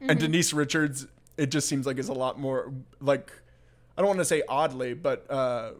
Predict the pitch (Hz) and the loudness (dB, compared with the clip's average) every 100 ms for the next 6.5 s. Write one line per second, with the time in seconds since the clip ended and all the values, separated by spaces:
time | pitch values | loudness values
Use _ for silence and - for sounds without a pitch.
0 | - - 160 151 156 160 156 - 185 - | -20 -6 -2 2 2 2 0 2 2 4
1 | 143 135 135 135 135 131 - 135 127 170 | 2 2 0 0 -2 -4 -4 -6 -4 -6
2 | 175 - - - - - - 440 - 185 | -6 -8 -8 -12 -12 -20 -16 -6 2 4
3 | 156 160 196 170 131 135 143 - 143 139 | 4 8 8 8 4 2 0 -2 -4 -4
4 | - 139 151 135 - 151 120 123 143 131 | -4 -4 -2 -4 -4 -6 -6 -4 -4 -2
5 | 131 - 135 135 135 - 123 123 80 - | -6 -2 -4 -2 -2 -2 0 0 -2 -6
6 | 139 139 117 113 285 | -4 -2 -2 -2 -4